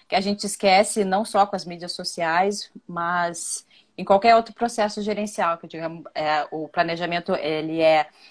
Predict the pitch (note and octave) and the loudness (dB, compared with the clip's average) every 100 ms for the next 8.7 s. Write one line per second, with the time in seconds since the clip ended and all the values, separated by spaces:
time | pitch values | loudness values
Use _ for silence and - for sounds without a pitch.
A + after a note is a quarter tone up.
0 | _ - F3 F#3+ G3+ - G#3 F#3+ A#3 A#3+ | _ 4 4 2 -8 -2 2 4 4 0
1 | - E3+ D#3+ G#3 B3 - D#4 C#4+ _ _ | -4 -8 -6 -6 -8 -8 -10 -10 _ _
2 | _ _ _ _ F#3+ E3 E3+ G3+ F3+ F3+ | _ _ _ _ -8 -4 -2 0 0 0
3 | F3+ F#3 G3 G#3 G3 - _ - G#3 G3+ | -2 -4 -4 -4 -6 -14 _ -2 0 2
4 | G3+ G#3 G#3 A#3 C#4 - C#4 B3+ B3 G#3+ | 4 4 6 4 2 -4 -4 -2 -2 -2
5 | G#3+ - A3+ G3+ G3+ G#3 G#3 G3+ G3+ F#3+ | -2 -2 0 2 2 0 0 -2 -2 0
6 | G3 G#3+ G#3+ G3 - G#3 G#3+ G3 F#3 G3 | 0 0 -2 -2 -2 -2 -2 -4 -2 -4
7 | G#3+ G#3 A3 G#3 G3 G#3 - A#3 A#3+ - | -4 2 2 4 2 0 -2 -6 -8 -10
8 | - G3 A3+ A3 A#3 - A3 | 0 2 4 2 0 -2 -4